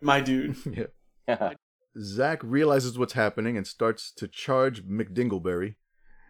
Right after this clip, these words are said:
Speaker 2: but he's stopped by a necklace dude with a rifle. Pop goes McWeasel again. This time he destroys the platform from under Goose and Daisy, and they plummet toward the ground. Nico, not to be outdone by Daisy's sacrifice,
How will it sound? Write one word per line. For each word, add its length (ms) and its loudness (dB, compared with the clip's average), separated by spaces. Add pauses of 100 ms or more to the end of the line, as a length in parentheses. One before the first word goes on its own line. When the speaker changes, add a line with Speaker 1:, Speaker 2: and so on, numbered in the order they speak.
(120)
Speaker 2:
but 100 4
he's 140 4
stopped 340 4
by 140 8
a 80 8
necklace 400 2
dude 200 -2
with 120 0
a 60 0
rifle. 420 0 (1000)
Pop 280 2
goes 220 6
McWeasel 440 4
again. 440 2 (560)
This 180 0
time 220 2
he 100 0
destroys 400 4
the 100 0
platform 460 0
from 180 -2
under 200 2
Goose 280 -6
and 120 -6
Daisy, 340 -4 (240)
and 140 -4
they 100 2
plummet 340 0
toward 220 2
the 80 -2
ground. 460 0 (440)
Nico, 380 2
not 220 2
to 80 0
be 160 4
outdone 340 2
by 160 6
Daisy's 420 0
sacrifice, 680 0